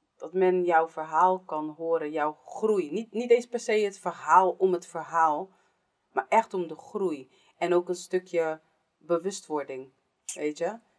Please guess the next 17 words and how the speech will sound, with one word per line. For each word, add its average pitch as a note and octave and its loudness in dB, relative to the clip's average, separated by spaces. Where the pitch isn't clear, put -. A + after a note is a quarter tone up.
Dat E3 -2
we D#3 0
meer G3 2
bewust F#3+ -6
worden F3+ 0
van D#3+ -6
de E3 -10
dingen F3+ 2
die F3 -10
we D3 -16
doen, G3 -6
de G#3 -6
dingen E3+ -6
die D#3+ -14
we D#3 -18
zeggen, G3 -6
ehm, D3+ -6